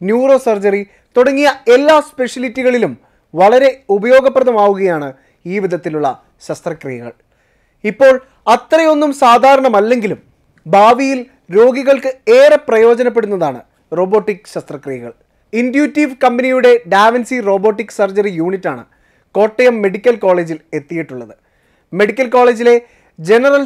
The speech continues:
സർജറി വിഭാഗം യൂണിറ്റ് ആറിലെ ഡോക്ടർ ജി ഗോപകുമാറിന് മാത്രമാണ്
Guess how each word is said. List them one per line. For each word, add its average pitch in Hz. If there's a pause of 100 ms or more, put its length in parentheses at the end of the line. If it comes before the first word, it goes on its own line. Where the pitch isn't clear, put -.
സർജറി 240
വിഭാഗം 196 (360)
യൂണിറ്റ് 262 (200)
ആറിലെ 247 (220)
ഡോക്ടർ 226 (120)
ജി 240 (180)
ഗോപകുമാറിന് 220
മാത്രമാണ് 196